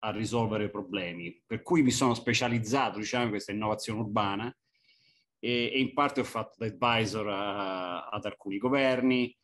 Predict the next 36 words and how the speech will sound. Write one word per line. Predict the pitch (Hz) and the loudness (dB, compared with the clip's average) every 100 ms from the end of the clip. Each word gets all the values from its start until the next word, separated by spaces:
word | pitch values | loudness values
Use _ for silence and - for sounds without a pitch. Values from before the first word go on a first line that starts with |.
| _ _ _ | _ _ _
eh, | 92 | -8
ho | 92 95 98 101 | -4 -2 -2 0
aiutato | 104 104 107 110 107 | 0 -2 -4 -4 -4
su | 104 | -6
alcune | 110 - 107 | -8 -4 -4
cose | 101 104 101 | -2 -4 -2
il, | 98 95 98 | -2 -2 -2
la | 95 | -2
città | - - 101 | -4 -6 -4
di | 98 | -2
Milano, | 104 117 135 127 127 120 117 113 | 0 2 4 6 4 4 4 2
e | 101 98 95 | 2 0 -2
il | 90 | -2
mind, | 113 131 120 117 | 0 2 2 0
Mind | 104 104 | -2 -2
Innovation | 101 98 98 - 104 | -2 -4 -6 -6 -2
District, | 127 117 - 107 | 0 0 -2 -6
eccetera, | 104 - 107 101 - 101 101 _ | -6 -6 -4 -4 -2 -4 -4 _
e | 220 214 | -2 0
poi | - 147 | 2 2
sono | 139 117 | 4 2
tornato | 127 127 143 135 | 4 6 6 4
in | 120 | 4
un'amministrazione | 117 107 117 117 151 - 117 107 107 107 | 2 2 0 0 -2 -2 -4 -2 -2 -4
a | 117 | -6
fare | - 123 113 | -2 0 0
questa | 110 - | -2 -2
cosa | 123 110 | 0 0
che | 101 | -2
per | 101 | -2
me | 113 | -2
è | |
stata | 110 101 95 | -2 -2 -4
la | |
più | - | -6
bella, | 87 87 82 92 | -10 -10 -8 -8